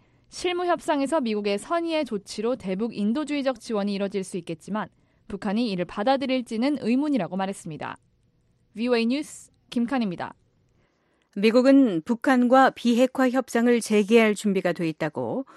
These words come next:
Speaker 2: 오스트리아 빈 주재 미 국제기구 대표부의 제키 월코트 대사가 밝혔습니다. 북한이 핵과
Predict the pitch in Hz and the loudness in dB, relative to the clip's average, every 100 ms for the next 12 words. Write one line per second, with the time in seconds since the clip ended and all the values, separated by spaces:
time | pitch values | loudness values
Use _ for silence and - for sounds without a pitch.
0 | - - 220 - 247 233 214 214 220 202 | -8 -2 -2 -2 2 4 4 2 0 0
1 | 190 208 214 208 175 175 214 208 - 196 | -4 0 0 2 0 -2 -4 -4 -6 -6
2 | - 240 220 208 233 220 180 175 196 170 | -2 -2 -2 0 0 0 -4 -2 -4 -2
3 | 160 196 202 - 220 214 - 254 196 190 | -2 0 0 -2 -2 0 0 2 2 0
4 | - 208 - 196 170 165 151 151 139 139 | -6 -10 -4 -4 -2 -4 -4 -8 -8 -10
5 | 147 - - 127 123 143 - _ _ _ | -10 -12 -10 -8 -4 -6 -6 _ _ _
6 | _ _ _ - 214 254 269 240 - - | _ _ _ -4 2 6 6 4 0 -8
7 | 302 - 185 | -6 2 2